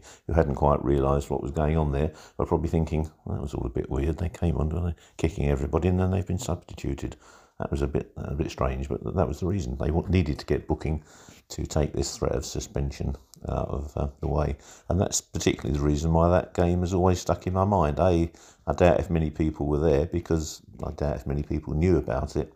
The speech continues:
And secondly, it's very rare that you're actually cheering for your own team to get booked and be substituted.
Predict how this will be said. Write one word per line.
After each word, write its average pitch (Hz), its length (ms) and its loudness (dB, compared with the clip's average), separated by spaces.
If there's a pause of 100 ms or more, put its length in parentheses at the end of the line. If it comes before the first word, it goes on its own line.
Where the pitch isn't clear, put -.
(520)
And 78 120 -2
secondly, 78 500 0
it's - 180 -2
very 92 220 2
rare 78 340 4
that 78 220 0
you're 80 180 2
actually - 240 -8
cheering 76 460 2
for - 100 -6
your 76 180 2
own 80 160 2
team 78 360 -2
to - 100 -4
get 85 220 0
booked - 260 0
and 80 100 -4
be - 80 -4
substituted. - 800 -4